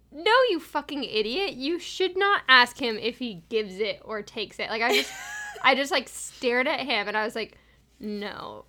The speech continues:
Speaker 1: you definitely shouldn't ask him that." And he's like, "Oh,
Speaker 2: <laughs>
Speaker 1: really? Like, oh, why?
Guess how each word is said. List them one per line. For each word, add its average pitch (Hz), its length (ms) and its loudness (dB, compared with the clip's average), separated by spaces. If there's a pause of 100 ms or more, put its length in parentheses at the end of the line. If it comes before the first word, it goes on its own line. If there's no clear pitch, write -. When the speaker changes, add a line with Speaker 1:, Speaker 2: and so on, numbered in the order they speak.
(200)
Speaker 1:
you 208 220 -10
definitely 190 640 -8
shouldn't - 800 -12 (200)
ask - 380 -10
him - 300 -20
that." - 400 -12
And 214 80 -8
he's 240 80 -4
like, 262 120 -6
"Oh, 415 200 8
Speaker 2:
<laughs> - 40 -2
Speaker 1:
really? 311 380 4
Like, 311 240 -6
oh, 415 260 6
why? 330 260 10